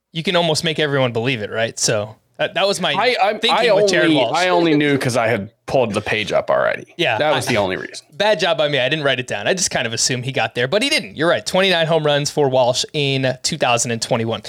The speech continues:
Speaker 1: Michael Brantley said last week that he's hopeful of being ready for opening day. He had surgery to repair a torn labrum in his right shoulder last August. More of a deeper name, five outfielder leagues, just someone if you need batting average.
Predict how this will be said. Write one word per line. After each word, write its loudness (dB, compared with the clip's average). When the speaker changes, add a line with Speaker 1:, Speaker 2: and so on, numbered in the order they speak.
Speaker 1:
Michael 0
Brantley 2
said 2
last 0
week -2
that 0
he's -6
hopeful 0
of 0
being -2
ready 2
for 2
opening -2
day. -2
He -6
had -2
surgery 0
to -2
repair 0
a -2
torn 0
labrum 2
in -2
his 0
right -2
shoulder 0
last 0
August. 0
More 4
of -2
a 2
deeper 0
name, 0
five 0
outfielder 0
leagues, 0
just -2
someone 0
if -4
you -4
need -2
batting 0
average. -2